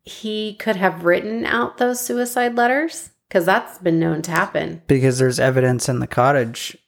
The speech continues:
Speaker 2: that he wanted burnt up.
Speaker 1: Yeah.
Speaker 2: All that he wanted to save was the letters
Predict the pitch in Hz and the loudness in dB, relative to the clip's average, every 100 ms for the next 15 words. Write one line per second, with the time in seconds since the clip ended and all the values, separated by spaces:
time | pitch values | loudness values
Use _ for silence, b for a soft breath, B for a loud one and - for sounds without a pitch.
0 | _ 127 110 - - 135 123 123 120 113 | _ 0 0 -2 -6 -6 -2 -2 -4 -4
1 | 113 110 135 147 - _ _ _ _ _ | -4 -2 0 -2 -4 _ _ _ _ _
2 | 185 180 233 - _ _ 156 135 135 123 | -8 -6 -6 -10 _ _ 0 2 4 2
3 | 131 131 127 123 110 123 - 139 135 123 | 0 0 0 0 -4 -6 -2 0 2 4
4 | 113 123 - - _ _ _ 120 110 110 | 2 0 -6 -12 _ _ _ -2 0 -2
5 | - 107 107 104 104 76 - _ _ _ | -2 -2 0 0 -2 -4 -12 _ _ _
6 | - 113 113 95 82 - | -8 -4 -2 -2 -4 -6